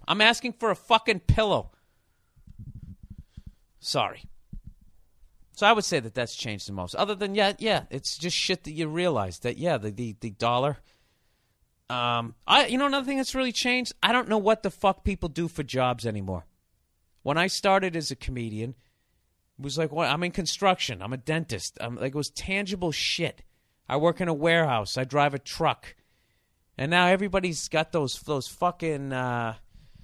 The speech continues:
computer jobs. I don't even know what they do.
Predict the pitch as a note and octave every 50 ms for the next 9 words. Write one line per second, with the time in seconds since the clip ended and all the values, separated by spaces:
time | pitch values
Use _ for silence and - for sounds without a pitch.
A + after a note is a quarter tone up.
0 | - - - - - - D3 B2 - - - G3+ G3 F#3 E3 C#3 - A2+ A#2+ A#2
1 | A2+ A2+ A2 G#2+ - - - - - _ _ _ _ _ _ _ _ _ _ _
2 | _ _ _ _ _ _ _ _ _ _ _ _ _ _ _ _ _ _ - C3
3 | D3+ E3+ F#3+ G3+ G3+ G3 G3 G3 G3 F#3+ - - E3+ D3+ - A3+ A3+ -